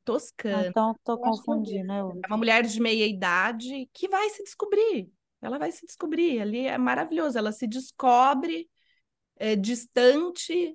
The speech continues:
Speaker 1: da, da filha adolescente, distante desse marido que tá envolvido com outras coisas, inclusive, é, flertando
Speaker 2: Ah, é um filme
Speaker 1: com
Speaker 2: mais
Speaker 1: mulher.
Speaker 2: recente.
Speaker 1: É um filme mais recente. É bem
Speaker 2: Tá.
Speaker 1: interessante.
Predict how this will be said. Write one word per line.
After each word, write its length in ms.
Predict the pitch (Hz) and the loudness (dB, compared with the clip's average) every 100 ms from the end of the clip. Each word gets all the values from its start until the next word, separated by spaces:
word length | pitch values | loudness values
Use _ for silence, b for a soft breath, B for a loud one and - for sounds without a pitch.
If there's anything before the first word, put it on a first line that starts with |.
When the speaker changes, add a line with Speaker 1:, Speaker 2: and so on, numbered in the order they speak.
| - | -8
Speaker 1:
da, 720 | 202 196 208 208 202 196 185 | -10 -4 0 4 4 2 -2
da 200 | 185 190 | -2 -4
filha 480 | 190 247 254 277 233 | -4 -2 2 2 2
adolescente, 760 | 202 214 202 - 202 233 262 214 | 0 -2 -2 -6 -4 -2 -4 -6
distante 580 | 202 - 208 226 254 | -8 -8 -4 -2 -2
desse 260 | 196 202 - | -4 -6 -2
marido 520 | 196 185 202 240 202 | -2 0 -2 -2 -4
que 100 | 202 | -8
tá 120 | - 196 | -8 -6
envolvido 560 | 196 185 170 202 208 | -6 -8 -8 -8 -10
com 100 | 208 | -10
outras 260 | 196 180 - | -10 -10 -10
coisas, 360 | 226 233 180 | -6 -4 -6
inclusive, 720 | 180 180 185 180 220 196 180 165 - - _ - | -10 -12 -10 -6 -6 -6 -10 -14 -20 -20 _ -12
é, 380 | 170 160 - - | -10 -10 -14 -8
flertando 540 | 214 202 - 247 262 | -4 -4 0 4 4
Speaker 2:
Ah, 40 | 254 | 4
é 60 | |
um 80 | 254 | 0
filme 300 | - 277 294 | 2 4 4
Speaker 1:
com 60 | 277 | 4
Speaker 2:
mais 180 | 277 | 2
Speaker 1:
mulher. 120 | 277 285 | 2 0
Speaker 2:
recente. 680 | - 240 220 202 - 202 185 | 0 0 0 -2 -8 -6 2
Speaker 1:
É 200 | 202 202 | 2 2
um 80 | |
filme 260 | 202 202 196 | -2 -6 -8
mais 200 | 185 185 | -8 -10
recente. 600 | 185 - - 175 175 - | -14 -12 -10 -10 -12 -12
É 20 | |
bem 280 | 175 208 269 | -6 -2 0
Speaker 2:
Tá. 100 | 214 | 0
Speaker 1:
interessante. 840 | 196 175 175 190 220 277 - 339 | -2 -4 -10 -10 -6 -8 -8 -10